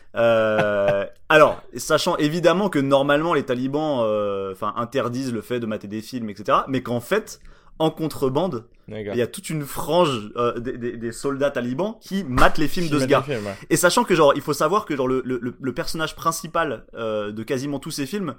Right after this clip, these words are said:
Speaker 1: c'est, euh, un mec, euh, hyper efféminé, euh, qui du coup, euh, euh, euh, joue, euh, de, euh, de, euh, de, enfin, voilà, enfin, de, de, de, de, de tout à la fois le fait d'être un homme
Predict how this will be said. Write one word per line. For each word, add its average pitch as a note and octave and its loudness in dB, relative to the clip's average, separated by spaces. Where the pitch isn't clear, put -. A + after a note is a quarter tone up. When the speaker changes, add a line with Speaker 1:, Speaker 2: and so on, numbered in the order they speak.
Speaker 1:
c'est, E3+ -2
euh, A#2+ 2
un B2+ -2
mec, E3 -2
euh, B2 0
hyper D3 -4
efféminé, D3 -4
euh, A2 -2
qui A2 -10
du B2+ -6
coup, D#3 -4
euh, A2+ 0
euh, A2 -6
euh, G2+ -10
joue, D3+ -6
euh, A2+ -2
de, G#2+ -10
euh, G#2 -4
de, B2+ -8
euh, G#2+ -4
de, G2 -16
enfin, G#2+ -6
voilà, E3 0
enfin, C3+ -4
de, A#2+ -6
de, A#2 -8
de, A2+ -10
de, A2+ -12
de A2+ -10
tout - -14
à D3+ 2
la C3+ 2
fois C#3+ 0
le B2 -2
fait B2+ -4
d'être A#2+ -6
un B2 -4
homme C#3+ -2